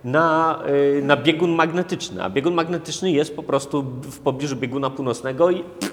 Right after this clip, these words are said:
i nic z tym nie zrobisz, tak? Czyli to jest pewna obiektywna rzeczywistość. Okej? Macie jeszcze jakieś inne pojęcia, którym można by zastąpić tą orientację?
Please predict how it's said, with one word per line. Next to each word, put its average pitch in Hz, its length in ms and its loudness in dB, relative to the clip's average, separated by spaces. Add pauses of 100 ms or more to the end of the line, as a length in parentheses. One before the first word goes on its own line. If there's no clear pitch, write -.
(560)
i 214 80 4
nic 160 120 2
z - 40 -10
tym 170 160 0
nie 185 80 2
zrobisz, 113 500 0 (440)
tak? - 140 -12 (280)
Czyli 135 160 4
to 147 100 8
jest 170 120 6
pewna 170 180 2
obiektywna 147 500 0
rzeczywistość. - 720 -12 (680)
Okej? 127 220 -8 (880)
Macie 190 240 4
jeszcze 190 160 2
jakieś 185 160 2
inne 175 120 4
pojęcia, 165 340 2
którym 175 200 2
można 151 220 4
by 135 80 -4
zastąpić 139 540 -2
tą 139 200 0
orientację? 135 540 0